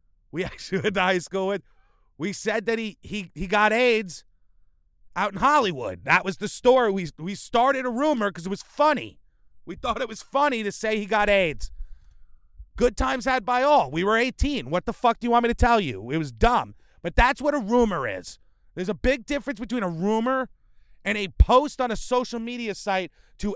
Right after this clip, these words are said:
advertise a fucking special. So no, you didn't hear a rumor. You heard an advertisement. You saw an advertisement.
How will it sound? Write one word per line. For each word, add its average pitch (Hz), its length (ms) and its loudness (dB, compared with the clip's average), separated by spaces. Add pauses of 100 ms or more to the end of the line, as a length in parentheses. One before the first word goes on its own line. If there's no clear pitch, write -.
advertise 220 880 2
a 185 80 -4
fucking 220 520 0
special. 190 640 -4 (840)
So 208 180 -4
no, 220 320 2
you 151 180 -2
didn't 254 200 -2
hear 262 180 2
a 240 40 2
rumor. 190 520 2
You 170 160 0
heard 254 200 6
an 226 100 0
advertisement. 139 760 -4
You 131 80 -8
saw 254 600 2
an 170 100 -6
advertisement. 135 800 -6